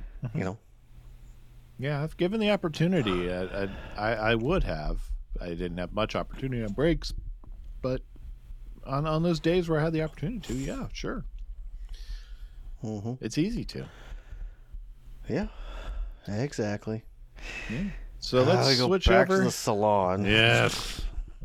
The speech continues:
Speaker 1: Actually, we're gonna go to the bathroom first.
Speaker 2: That's right.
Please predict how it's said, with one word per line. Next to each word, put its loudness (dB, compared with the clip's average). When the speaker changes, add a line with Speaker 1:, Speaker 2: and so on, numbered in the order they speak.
Speaker 1:
Actually, 2
we're 0
gonna 2
go 0
to -2
the -8
bathroom -2
first. -4
Speaker 2:
That's 4
right. -4